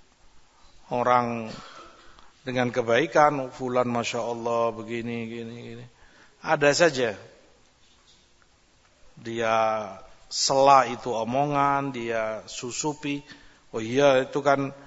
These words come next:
ada yang kalian nggak tahu, itu kan anu saja." Oh, dilebih-lebihkan. Dan nggak seneng, kelihatan dia nggak seneng kalau ada orang dipuji atau disebutkan kebaikannya. Pertanda.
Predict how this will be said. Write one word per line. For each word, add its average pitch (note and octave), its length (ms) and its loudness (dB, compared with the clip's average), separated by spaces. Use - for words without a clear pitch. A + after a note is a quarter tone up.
ada A#2+ 320 -2
yang C3+ 160 2
kalian C3 380 2
nggak F#2+ 180 -6
tahu, A#2 400 -2
itu C3+ 160 -10
kan C3 240 2
anu A2 400 -2
saja." A2 560 -8
Oh, A2+ 160 -6
dilebih-lebihkan. A2 960 -4
Dan F#3+ 180 6
nggak G#3 120 8
seneng, G3+ 440 4
kelihatan G#3 560 4
dia G#3 80 6
nggak F#3 180 4
seneng F#3+ 220 -2
kalau E3 240 6
ada C#3+ 160 4
orang C#3 240 4
dipuji A#2+ 640 -6
atau A#2 240 -6
disebutkan A2+ 600 -8
kebaikannya. G2+ 600 -10
Pertanda. G#2 880 -4